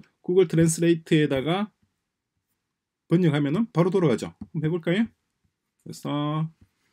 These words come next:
구글 트랜스레이트 열고 넣으면은 그대로 요렇게 번역이 깔끔하게 나와요.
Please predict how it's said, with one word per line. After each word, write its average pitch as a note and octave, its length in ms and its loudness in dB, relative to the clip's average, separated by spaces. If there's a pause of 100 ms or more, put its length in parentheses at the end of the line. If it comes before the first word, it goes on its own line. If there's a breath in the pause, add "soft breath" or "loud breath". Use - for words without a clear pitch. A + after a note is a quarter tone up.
(260)
구글 C#3+ 200 -2
트랜스레이트 C3+ 840 -4 (680)
열고 D3+ 440 -2 (720)
넣으면은 B2 480 -4 (760)
그대로 D#3+ 540 -2
요렇게 E3 720 2 (240)
번역이 E3+ 460 0
깔끔하게 G3+ 460 0
나와요. C#3 240 -2